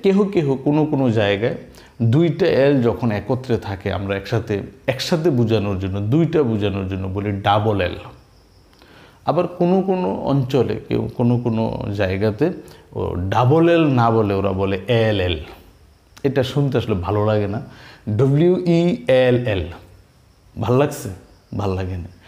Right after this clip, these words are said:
তো আমার মনে হয় আমরা যে কথাটা বলতে অভ্যস্ত, মানে ডব্লিউ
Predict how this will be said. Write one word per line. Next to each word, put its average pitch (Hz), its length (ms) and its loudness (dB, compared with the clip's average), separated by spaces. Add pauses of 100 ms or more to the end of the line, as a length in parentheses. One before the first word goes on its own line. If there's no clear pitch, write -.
(320)
তো 107 80 0
আমার 127 240 2
মনে 160 200 2
হয় 170 140 0
আমরা 147 320 4
যে 160 200 0
কথাটা 139 300 0
বলতে 120 520 2
অভ্যস্ত, 110 540 -2 (240)
মানে 101 300 -4 (100)
ডব্লিউ 143 460 4